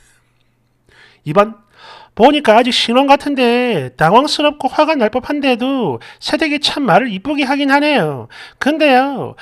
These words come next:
그렇게 해도 저런 놈들은 그거 안 알아줘요. 그냥 "나는 농사일 해본 적 없고 할 생각도 없어.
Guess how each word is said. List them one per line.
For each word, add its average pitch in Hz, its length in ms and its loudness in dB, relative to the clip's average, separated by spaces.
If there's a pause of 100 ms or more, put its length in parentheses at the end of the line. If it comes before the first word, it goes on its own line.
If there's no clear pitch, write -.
(160)
그렇게 330 360 0
해도 294 160 -4
저런 302 220 -2
놈들은 277 460 -4
그거 214 260 -6
안 156 180 0
알아줘요. 262 840 0 (1080)
그냥 285 260 2
"나는 262 280 6
농사일 269 420 2
해본 247 240 0
적 277 140 0
없고 269 340 0
할 226 180 -4
생각도 285 380 -4
없어. 240 500 0